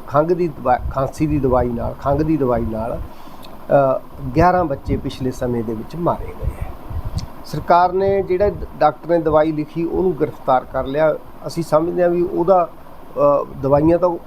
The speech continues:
ਉਹ ਕਹਿ ਰਿਹਾ ਵੀ ਮੈਂ ਪਿਛਲੇ ਤਾਂ ਕਈ ਦਹਾਕਿਆਂ ਤੋਂ ਦਵਾਈਆਂ ਲਿਖਦਾ, ਕਿ ਦਵਾਈ ਲਿਖਣ ਨਾਲ, ਨਾਲ ਹੀ ਮੇਰਾ ਕਸੂਰ ਹੋ ਗਿਆ? ਦਵਾਈ ਬਣਾਉਣ ਵਾਲਿਆਂ 'ਤੇ ਜਾਓ, ਦੂਜਿਆਂ 'ਤੇ ਜਾਓ, ਤਾਂ ਕਿ ਮੈਂ ਕੋਈ ਟੈਸਟ ਤਾਂ ਕਰਦਾ ਨਹੀਂ ਦਵਾਈ ਨੂੰ, ਮੇਰੇ ਕੋਲ ਲੈਬਾਰਟਰੀ ਤਾਂ ਹੈ ਨਹੀਂ ਵੀ ਮੈਂ ਦਵਾਈਆਂ ਟੈਸਟ,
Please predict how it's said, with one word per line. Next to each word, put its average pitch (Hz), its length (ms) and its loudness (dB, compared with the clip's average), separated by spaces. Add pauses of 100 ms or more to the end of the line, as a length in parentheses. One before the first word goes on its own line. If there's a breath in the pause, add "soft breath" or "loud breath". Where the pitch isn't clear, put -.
ਉਹ 170 160 2
ਕਹਿ 165 200 2
ਰਿਹਾ 165 200 4
ਵੀ 170 100 0
ਮੈਂ 170 160 4
ਪਿਛਲੇ 151 320 -6
ਤਾਂ 160 100 2 (680)
ਕਈ 180 160 4
ਦਹਾਕਿਆਂ 165 400 2
ਤੋਂ 147 120 -4
ਦਵਾਈਆਂ 147 360 2
ਲਿਖਦਾ, 131 400 -4 (640)
ਕਿ 170 80 2
ਦਵਾਈ 147 320 4
ਲਿਖਣ 156 340 2
ਨਾਲ, 170 280 2 (120)
ਨਾਲ 170 220 4
ਹੀ 175 60 4
ਮੇਰਾ 170 220 2
ਕਸੂਰ 160 340 -2
ਹੋ 139 160 -4
ਗਿਆ? 165 140 2
ਦਵਾਈ 143 340 4
ਬਣਾਉਣ 143 420 2
ਵਾਲਿਆਂ 143 280 4
'ਤੇ 147 160 -4
ਜਾਓ, 123 340 0
ਦੂਜਿਆਂ 123 400 -2
'ਤੇ 127 180 -2
ਜਾਓ, 120 380 0 (440 loud breath)
ਤਾਂ 139 140 2
ਕਿ - 140 -6
ਮੈਂ 139 300 4
ਕੋਈ 170 120 0
ਟੈਸਟ 156 340 2
ਤਾਂ 170 100 2
ਕਰਦਾ 143 340 2
ਨਹੀਂ 143 140 0
ਦਵਾਈ 135 280 2
ਨੂੰ, 131 140 -4 (480)
ਮੇਰੇ 135 160 2
ਕੋਲ 151 200 2
ਲੈਬਾਰਟਰੀ 151 420 2
ਤਾਂ 165 100 2
ਹੈ 131 120 0
ਨਹੀਂ 151 120 2
ਵੀ 151 80 0
ਮੈਂ 147 160 4
ਦਵਾਈਆਂ 135 320 2
ਟੈਸਟ, 131 260 -2